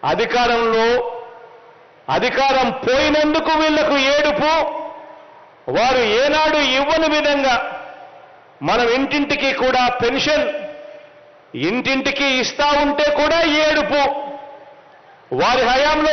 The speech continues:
ఇచ్చిన వెయ్యి రూపాయల పెన్షన్ను మనం రెండు వేల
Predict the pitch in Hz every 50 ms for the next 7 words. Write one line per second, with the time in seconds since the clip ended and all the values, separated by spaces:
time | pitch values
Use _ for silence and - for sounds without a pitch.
0 | 302 294 294 - - 294 277 285 277 262 262 277 277 285 285 285 285 285 294 294
1 | 294 - - - 262 269 269 269 294 311 311 311 302 302 302 302 320 311 302 -
2 | - - - - - - - - - - - - - - - - - - 135 135
3 | 185 240 269 262 285 277 285 277 285